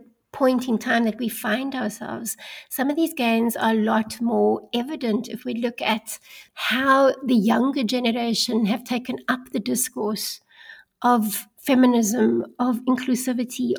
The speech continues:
of participation, and how they're pushing the envelope in terms of creating social equity and building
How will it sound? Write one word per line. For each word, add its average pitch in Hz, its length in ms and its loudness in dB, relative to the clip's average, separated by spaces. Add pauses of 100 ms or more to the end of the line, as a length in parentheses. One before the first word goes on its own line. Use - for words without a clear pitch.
of 240 180 -2
participation, 226 1080 -4 (300)
and 247 140 0
how 247 180 2
they're 247 140 -4
pushing 262 400 -2
the - 120 -10
envelope 226 560 -6 (280)
in 262 120 4
terms 240 300 6
of 254 140 0
creating 226 760 0
social 240 460 0
equity 233 680 -4 (440)
and 240 280 2 (220)
building 240 600 4